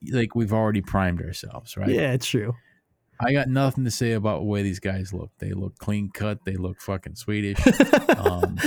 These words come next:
Speaker 1: you know what I mean?
Speaker 2: Yeah, sure.
Speaker 1: They, they look clean cut and respectable. They got some fucking respectable band names on their clothes, right?
Speaker 2: <laughs> Sure.
Speaker 1: I got no problem with that, right?
Speaker 2: Yeah.
Speaker 1: Um, but this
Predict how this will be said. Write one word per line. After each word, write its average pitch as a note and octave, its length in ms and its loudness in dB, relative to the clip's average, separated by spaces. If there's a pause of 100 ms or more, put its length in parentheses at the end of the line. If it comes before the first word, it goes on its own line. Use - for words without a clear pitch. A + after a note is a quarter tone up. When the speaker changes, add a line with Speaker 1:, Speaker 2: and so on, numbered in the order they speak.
(100)
Speaker 1:
you C3 100 4
know C#3+ 80 4
what C#3+ 120 4
I C3+ 80 2
mean? C#3 240 0
Speaker 2:
Yeah, C#3+ 200 4
sure. C#3 340 0 (240)
Speaker 1:
They, G#2+ 200 -2 (100)
they G#2+ 100 0
look G#2+ 220 -4
clean G#2+ 260 -2
cut G2 260 -4
and E2+ 80 -10
respectable. A#2+ 680 -4
They G2 140 0
got F#2+ 220 -2
some F#2 180 -8
fucking F#2+ 500 -2 (340)
respectable G2 680 -4
band F#2+ 380 0
names F2 340 -4
on F2 140 -2
their F2 160 2
clothes, - 500 -2
right? G#2 300 0
Speaker 2:
<laughs> G#3 100 0
Sure. B2 340 0 (920)
Speaker 1:
I - 20 -8
got F#2+ 140 -4
no G2+ 200 -2
problem G#2+ 360 -2
with G#2 160 -4
that, D#2+ 200 -10 (180)
right? G2 280 0
Speaker 2:
Yeah. - 220 -2 (260)
Speaker 1:
Um, G2 580 0 (360)
but G2 240 -2 (880)
this - 440 -2